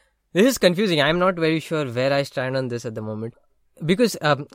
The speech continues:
you know, one part of the brain certainly says that people who write Marathi literature do not necessarily deserve so much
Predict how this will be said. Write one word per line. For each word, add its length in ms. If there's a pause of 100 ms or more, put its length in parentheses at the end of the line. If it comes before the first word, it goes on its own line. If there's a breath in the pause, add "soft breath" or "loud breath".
(240)
you 160
know, 80
one 260
part 180
of 100
the 80
brain 280
certainly 540
says 320
that 260 (500)
people 340
who 180
write 420
Marathi 400
literature 580 (440)
do 140
not 260
necessarily 720
deserve 520 (240)
so 360
much 420